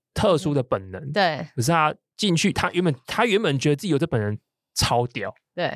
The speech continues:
Speaker 1: 然后他一定会被进去一群什么强者集群里面，后来发现自己是个废物。
Speaker 2: 因为他也没有好好
Speaker 1: 因为其他人
Speaker 2: 运用这个技能。
Speaker 1: 对，然后其他人因为更好的训练，然后什么什么之类变更强。反正少年漫画都是这样演的啊。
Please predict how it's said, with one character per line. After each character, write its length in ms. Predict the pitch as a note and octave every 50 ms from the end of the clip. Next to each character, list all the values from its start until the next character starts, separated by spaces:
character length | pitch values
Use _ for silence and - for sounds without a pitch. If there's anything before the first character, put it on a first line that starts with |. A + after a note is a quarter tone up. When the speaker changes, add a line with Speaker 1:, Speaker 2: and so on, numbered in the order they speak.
| D#3 - - _ _
Speaker 1:
然 120 | C3+ D3
后 60 | F3+
他 100 | G3 F#3
一 40 | E3+
定 120 | E3 F#3+ G3
会 120 | G3 F#3
被 160 | E3 G3 F3+
进 280 | D#3 - - A3+ G3 F3+
去 180 | - G3+ F3+
一 40 | F3
群 160 | D3+ D3+ C3
什 120 | B2 C3 A2+
么 100 | G#2+ A2
强 320 | - - - B2 A#2+ D#3+
者 220 | E3 - A2+ G#2 G#2
集 260 | - - A2 G#2+ B2
群 260 | B2+ - A#2 G2+ G2
里 60 | G2
面， 260 | G#2 G#2+ A#2 G#2+ G2+ - - _ _ _ _ _ _ _ _ _
后 120 | - F3+
来 40 | D#3+
发 80 | D3 D#3
现 100 | D3+ D#3
自 60 | D#3
己 60 | C#3+
是 100 | A#2+ -
个 80 | - C3
废 320 | - - - E3+ B2 G#2+
物。 180 | A2+ A2+ G#2 A2 - _ _ _ _ _ _ -
Speaker 2:
因 100 | B3 C4
为 100 | F#3 -
他 80 | A#3 G3+
也 60 | G#3
没 40 | -
有 80 | - C#3+
好 160 | C#3+ C#3 C#3
好 0 |
Speaker 1:
因 40 | B2+
为 20 |
其 0 |
他 40 | A#2
人 60 | - -
Speaker 2:
运 180 | - A2+ G3 G3+
用 180 | G#3 - E3+
这 80 | E3+ F#3
个 40 | F3
技 60 | F3+
能。 60 | D#3+
Speaker 1:
对， 60 | C3+
然 80 | C3 D#3+
后 60 | F3
其 120 | D#3 D#3+ D3+
他 120 | D#3+ F3
人 80 | D#3+ C#3+
因 60 | D#3
为 40 | E3
更 180 | - G3+ E3
好 200 | C3+ A2 G#2 G2
的 80 | G#2 G#2+
训 200 | - D#3 C#3+ C3
练， 140 | C3 A#2 G#2+
然 100 | G#2+ G#2
后 80 | B2
什 120 | C#3+ - B2+
么 60 | A#2
什 100 | A#2 G#2
么 80 | G#2
之 120 | G#2 - A#2
类 80 | A2+ A2+
变 160 | - C3+ A#2
更 180 | A2+ C3 G#2+ G#2
强。 180 | - - D3+ D3 C3 -
反 100 | C3 A#2
正 160 | A#2+ C#3+ D#3
少 120 | - G#3 D#3
年 40 | C3
漫 80 | C#3
画 60 | C#3+ C#3
都 80 | C3+
是 60 | C3+
这 80 | C3 D#3
样 120 | F3 B2+
演 160 | A2+ G#2+ G2 G2
的 120 | G#2 G#2+
啊。 180 | - B2 A#2+